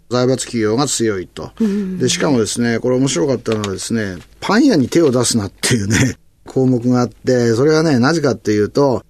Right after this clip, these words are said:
Speaker 1: 財閥の、まあ、息子とか、その孫たちがね、お金に明かして、パン屋を、チェーン店を作ったりするんですって。
Speaker 2: 多角化経営。
Speaker 1: うん。それとね、町のパン屋が廃業に追い込まれると。
Speaker 2: ああ。
Speaker 1: それで財閥がね、そんなとこにまでね、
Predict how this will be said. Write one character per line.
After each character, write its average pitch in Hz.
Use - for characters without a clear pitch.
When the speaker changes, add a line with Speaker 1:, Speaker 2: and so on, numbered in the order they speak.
Speaker 1:
財 208
閥 147
の、 113
ま 131
あ、 -
息 113
子 185
と 180
か、 110
そ 110
の 110
孫 127
た 117
ち -
が 101
ね、 196
お 127
金 185
に 175
明 165
か 160
し -
て、 107
パ 196
ン 254
屋 220
を、 110
チ 196
ェ -
ー 220
ン 196
店 104
を 104
作 -
っ -
た 131
り 104
す 107
る 127
ん 110
で 90
す -
っ -
て。 131
Speaker 2:
多 220
角 214
化 190
経 202
営。 170
Speaker 1:
う 127
ん。 131
そ 156
れ 165
と 170
ね、 202
町 151
の 240
パ 233
ン 226
屋 131
が 107
廃 170
業 240
に 220
追 214
い -
込 190
ま 185
れ 175
る 113
と。 92
Speaker 2:
あ 98
あ。 90
Speaker 1:
そ 135
れ 160
で 156
財 247
閥 151
が 120
ね、 240
そ 196
ん 233
な 320
と 262
こ 269
に 240
ま 135
で 113
ね、 233